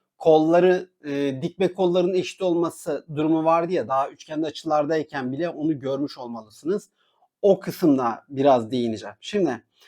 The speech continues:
üçgende açıortay-, dış açıortayın kuralı ne?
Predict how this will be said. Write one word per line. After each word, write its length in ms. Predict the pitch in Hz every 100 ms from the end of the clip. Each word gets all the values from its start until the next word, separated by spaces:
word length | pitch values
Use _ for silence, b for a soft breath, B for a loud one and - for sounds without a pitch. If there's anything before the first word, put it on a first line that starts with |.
| b b
üçgende 420 | 214 - 226 226
açıortay-, 640 | 233 226 247 220 220 214 - 190
dış 160 | 226
açıortayın 500 | 247 240 208 196 262
kuralı 440 | 247 - 180 175 143
ne? 180 | 110